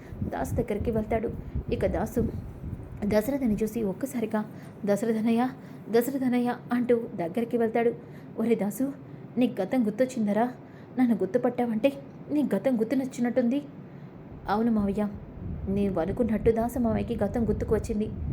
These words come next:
అందుకే నిన్ను గుర్తుపట్టాడు." "ఏంట్రా?" అంటే,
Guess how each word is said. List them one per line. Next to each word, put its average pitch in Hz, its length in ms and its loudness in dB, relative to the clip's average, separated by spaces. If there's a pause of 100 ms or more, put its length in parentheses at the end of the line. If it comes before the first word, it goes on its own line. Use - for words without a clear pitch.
(340)
అందుకే 208 300 0
నిన్ను 214 200 4
గుర్తుపట్టాడు." 214 580 2 (640)
"ఏంట్రా?" 220 340 2 (540)
అంటే, 220 320 2